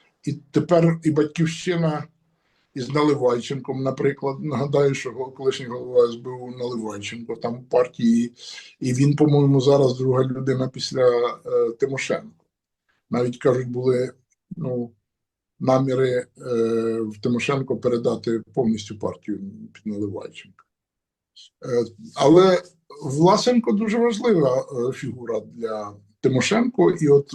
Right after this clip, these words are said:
коли, е, влада влаштувала із Батьківщиною такий альянсик,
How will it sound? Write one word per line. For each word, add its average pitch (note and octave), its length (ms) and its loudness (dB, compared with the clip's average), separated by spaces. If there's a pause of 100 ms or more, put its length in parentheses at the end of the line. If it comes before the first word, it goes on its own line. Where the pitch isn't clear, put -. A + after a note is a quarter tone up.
коли, C3+ 340 2
е, A#2 500 0 (440)
влада B2 500 4 (320)
влаштувала B2+ 760 0
із A2 400 -6
Батьківщиною A#2+ 840 -6
такий A#2+ 380 -8
альянсик, D#3+ 600 -2